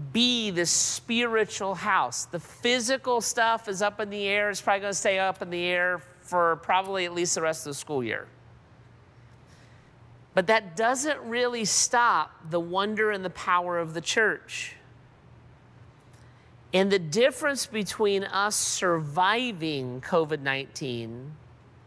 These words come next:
and us, the spiritual house, thriving during covid nineteen, is how we approach our roles as spiritual priests in each other's lives.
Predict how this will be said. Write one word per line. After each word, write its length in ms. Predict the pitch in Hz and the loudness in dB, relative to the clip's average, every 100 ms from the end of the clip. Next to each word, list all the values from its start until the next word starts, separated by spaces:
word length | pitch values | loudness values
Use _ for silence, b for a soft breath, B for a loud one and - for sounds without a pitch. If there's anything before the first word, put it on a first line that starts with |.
| B B B B - | B B B B 0
and 220 | 175 175 - | 2 2 0
us, 440 | 202 214 240 - - | 4 4 4 0 -2
the 160 | 196 | 0
spiritual 720 | 180 - 196 196 196 180 - 170 | 0 0 -2 -2 -2 -2 -2 -2
house, 580 | 160 170 165 165 - - - | 0 0 0 -4 -10 -12 -18
thriving 960 | - - 196 208 220 247 190 185 147 139 | -20 -10 0 4 4 2 -2 -4 -2 -4
during 400 | 147 143 139 131 127 - - | -2 -2 -2 -4 -8 -14 -8
covid 300 | - 139 131 | 0 0 0
nineteen, 720 | 127 123 123 - 113 110 117 131 B B B B B B B B B B | -4 -6 -8 -10 -8 -8 -12 -16 B B B B B B B B B B
is 220 | - 180 - | 0 2 2
how 360 | 240 240 240 | 2 2 2
we 280 | 220 220 226 | -2 -4 -2
approach 560 | 196 - - 208 208 190 | -2 -2 -2 0 0 0
our 180 | 170 | 0
roles 460 | 160 170 185 185 165 | 0 -2 -2 -4 -4
as 100 | 151 | -2
spiritual 640 | - - 190 180 160 156 | -2 -2 0 0 -2 -4
priests 500 | 139 - 175 165 - | -4 -4 -4 -2 -4
in 60 | 147 | -4
each 200 | 147 160 | -4 0
other's 300 | 147 143 131 | 0 -2 -4
lives. 640 | 139 135 104 98 - - | -2 -2 -4 -12 -16 -18